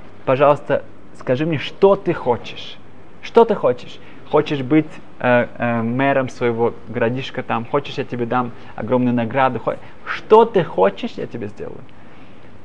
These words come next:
Ну, Шапси говорит: «Ну, ну, э, я извозчик, я тоже продаю пару вещей тут. У меня нормальная парноса, у меня есть заработок, все хорошо, у меня есть семья, у меня есть дом. Что мне надо?» Но, но если честно,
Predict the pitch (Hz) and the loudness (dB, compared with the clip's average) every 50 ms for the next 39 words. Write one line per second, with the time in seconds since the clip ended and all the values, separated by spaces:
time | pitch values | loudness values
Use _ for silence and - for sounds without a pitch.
0 | - - 117 127 123 - 160 - - - - 214 202 196 226 269 - - 269 269 | -10 -8 -8 -8 -6 -4 -4 -4 -4 -6 -8 -4 -2 -2 -2 -2 -4 -8 -8 -6
1 | 285 262 208 202 220 254 - - - - - 139 135 - - - - 127 131 160 | -4 -2 -2 -2 -2 -4 -6 -8 -10 -12 -12 -10 -10 -10 -12 -12 -10 -4 -2 0
2 | - 254 131 107 104 113 110 110 113 - - - 98 - 113 104 104 - 131 123 | 0 0 -2 -6 -4 -2 0 0 0 -2 -8 -10 -10 -6 -6 -6 -6 -6 -8 -8
3 | - - 120 104 110 113 117 - - 110 98 101 104 107 101 - - 113 110 107 | -8 -8 -6 -4 -4 -4 -4 -6 -6 -8 -8 -6 -8 -8 -8 -8 -6 -6 -6 -6
4 | - 107 101 - - - - 160 180 233 269 294 285 226 208 233 277 269 269 233 | -8 -12 -10 -10 -10 -10 -8 -8 -8 -8 -8 -6 -6 -2 0 0 0 0 -2 -2
5 | - - 202 185 190 190 185 190 - 214 247 233 208 196 190 196 202 202 180 175 | 0 0 0 0 0 -2 -2 0 -2 -2 0 0 -4 -4 -2 -2 -2 -2 4 6
6 | 185 180 185 185 180 165 165 156 - 147 - - - - - - - - 190 180 | 8 8 8 6 2 0 -4 -6 -6 -8 -8 -10 -14 -14 -14 -14 -6 0 0 0
7 | - 196 180 175 170 - - 180 170 160 139 117 113 117 - - 143 139 147 175 | 2 6 4 4 4 4 0 0 0 2 0 -2 -4 -4 -4 -6 -6 -4 0 2
8 | 175 170 156 135 120 110 107 107 110 127 127 170 175 190 190 180 - - - - | 2 2 2 0 -2 -2 -4 -4 -6 -2 4 6 6 6 4 2 -4 -10 -14 -14
9 | - - - - - - - - - - - - - - - 339 330 302 302 302 | -14 -14 -14 -14 -14 -14 -14 -14 -14 -14 -12 -12 -12 -8 -6 -6 -4 -4 -6 -6
10 | 285 294 - 208 208 185 185 - - - - - - - - - - - 170 185 | -6 -4 -4 -4 -2 -2 -4 -4 -6 -8 -14 -14 -14 -14 -14 -14 -8 -6 -2 0
11 | 196 214 208 - 220 208 - - - 214 240 226 - 185 165 160 165 175 | 0 0 0 0 -2 -2 2 2 4 4 4 2 0 -2 0 0 0 -2